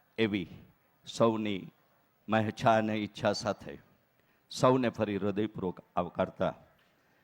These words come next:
આ દ્વિતીય દિવસના કથા પ્રસંગની વીડિયો ઝલક સંપન્ન થયે પૂજ્ય દાદાને આપણા સૌ વતી વિનંતી કરું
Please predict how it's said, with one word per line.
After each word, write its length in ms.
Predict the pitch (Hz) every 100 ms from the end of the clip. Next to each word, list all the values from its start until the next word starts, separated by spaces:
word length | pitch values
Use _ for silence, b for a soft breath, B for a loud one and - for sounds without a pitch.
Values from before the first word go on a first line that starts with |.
| b b _ _ -
આ 280 | 95 85
દ્વિતીય 580 | 82 - _ 110 110 139
દિવસના 480 | 117 98 87 98 95
કથા 260 | - 95 110
પ્રસંગની 580 | 113 98 92 87 92
વીડિયો 300 | 87 87 101
ઝલક 340 | 113 101 87 -
સંપન્ન 440 | - 80 - 85
થયે 320 | 80 82 78
પૂજ્ય 420 | 73 _ 98 85 90
દાદાને 440 | 95 98 107 107
આપણા 320 | 101 - 90
સૌ 280 | 85 90 87
વતી 220 | 87 -
વિનંતી 380 | 82 87 90 -
કરું 300 | 92 90 76